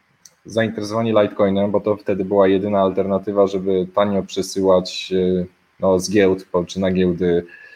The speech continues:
e, żeby handlować Bitcoinem, no bo były bardzo wysokie prowizje transakcyjne. No a w tej chwili to troszeczkę się ten motyw wyczerpał, bo raz, że, e,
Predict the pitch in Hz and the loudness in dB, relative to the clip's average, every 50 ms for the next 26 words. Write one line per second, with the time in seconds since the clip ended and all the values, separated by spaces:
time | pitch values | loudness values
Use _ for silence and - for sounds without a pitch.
0 | - _ _ - - 85 85 90 90 90 95 95 92 - 104 92 95 95 95 92 | -20 _ _ -6 -2 -2 0 0 0 0 0 -2 0 0 0 2 2 2 2 2
1 | 92 85 98 90 - 92 87 85 85 85 87 87 85 82 87 87 85 82 92 90 | 0 -2 -4 -4 0 0 0 2 2 2 0 0 0 0 -2 -4 -2 0 0 2
2 | 87 90 98 95 87 95 90 87 - - 90 - - 87 - 101 87 87 80 87 | 2 4 2 2 2 -2 -6 -6 -8 -10 -10 -10 -12 -8 -6 -6 -6 -4 -6 -6
3 | 85 - - 87 82 82 85 - - - 82 78 78 80 80 85 92 95 98 98 | -6 -4 -4 -4 -2 -2 -4 -6 -6 -8 -10 -8 -6 -6 -2 0 2 2 2 2
4 | - - 113 113 - - 120 113 120 117 117 - 117 117 117 117 117 - _ - | 0 -2 -4 -4 -4 -6 -4 -2 -2 -2 0 2 2 2 2 2 -2 -8 _ -18
5 | 95 - - 113 - - - - - 117 - - 117 120 123 120 117 117 117 117 | -14 -10 -8 -8 -8 -8 -8 -8 -8 -6 -6 -6 -4 -2 0 0 0 0 -2 -2
6 | 117 113 117 - _ _ _ _ _ _ _ - 98 110 110 110 - 127 113 113 | -2 -4 -6 -10 _ _ _ _ _ _ _ -2 0 2 2 2 2 0 0 2
7 | 113 123 117 123 - 147 117 92 - 85 85 85 80 80 90 87 87 90 92 104 | 2 0 2 4 4 4 4 4 4 4 4 4 4 2 4 4 4 4 6 6
8 | 107 104 95 95 92 95 92 92 90 87 - - - _ - - - - _ _ | 4 4 2 0 0 2 4 4 4 2 0 -4 -14 _ -20 -20 -20 -20 _ _
9 | - 82 85 87 87 85 82 | -6 -4 -2 0 0 -2 -2